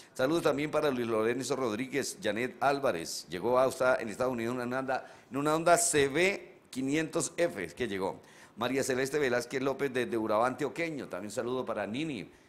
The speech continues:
y para mi primita Sandra, que nos sintoniza. También saludo para Luis Carlos Hernández Pérez, María Elena Elaitón, Dianita Baraja Ramírez, Luis Carlos Hernández Pérez y todos los que nos están sintonizando a esta hora. Continuamos con más noticias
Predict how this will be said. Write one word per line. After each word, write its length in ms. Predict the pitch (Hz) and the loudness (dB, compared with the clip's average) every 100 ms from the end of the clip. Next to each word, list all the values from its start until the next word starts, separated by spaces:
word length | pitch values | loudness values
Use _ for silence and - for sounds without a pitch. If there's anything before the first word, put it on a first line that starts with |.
| - - | -20 -10
y 200 | 117 123 | -8 -2
para 260 | 117 110 | 0 0
mi 260 | 104 104 92 | 0 -6 -8
primita 500 | - 95 104 110 120 | -10 -8 -6 -2 0
Sandra, 480 | 139 135 107 69 - - - - | 0 0 -2 -6 -8 -20 -20 -12
que 100 | 92 | -8
nos 160 | 95 | -6
sintoniza. 540 | 107 92 107 127 123 104 | -8 -6 -4 -4 0 0
También 300 | 104 131 131 | 0 -2 2
saludo 300 | 135 139 139 | 2 2 0
para 200 | 127 110 | 2 0
Luis 180 | 101 | -2
Carlos 320 | - 120 135 120 | -2 -2 0 -2
Hernández 340 | 104 117 120 | -4 -4 -4
Pérez, 240 | 135 135 | -2 -2
María 220 | 127 110 101 | -2 -4 -2
Elena 240 | 110 120 | -2 -2
Elaitón, 480 | 117 101 - 147 143 - - - | -2 -2 -2 -4 -4 -14 -20 -8
Dianita 380 | 107 110 113 131 | -4 -2 2 4
Baraja 260 | 117 107 123 | 4 4 2
Ramírez, 380 | 113 107 139 | 0 0 -2
Luis 160 | 135 104 | -2 -2
Carlos 340 | 113 107 117 | -4 -2 -2
Hernández 440 | 113 101 113 117 - | -2 -4 -4 -4 -2
Pérez 360 | 135 143 147 - - - | -2 0 -4 -10 -20 -14
y 120 | 107 120 | -10 -2
todos 300 | 156 156 151 | 2 4 2
los 140 | 123 | 0
que 100 | 120 | -2
nos 160 | 110 101 | -4 -4
están 300 | 95 123 113 | -2 -2 -2
sintonizando 800 | 147 131 123 107 113 104 110 - - - | -8 -4 -4 2 2 2 -2 -4 -20 -8
a 140 | 101 | -4
esta 280 | 101 - 87 | -4 -4 -4
hora. 260 | 80 69 71 | -4 -6 -4
Continuamos 520 | 143 165 175 185 - | -2 2 4 4 2
con 160 | 151 135 | 0 2
más 120 | 160 | 0
noticias 720 | 156 156 160 - 85 71 - | -2 -4 -4 -2 -2 -4 -6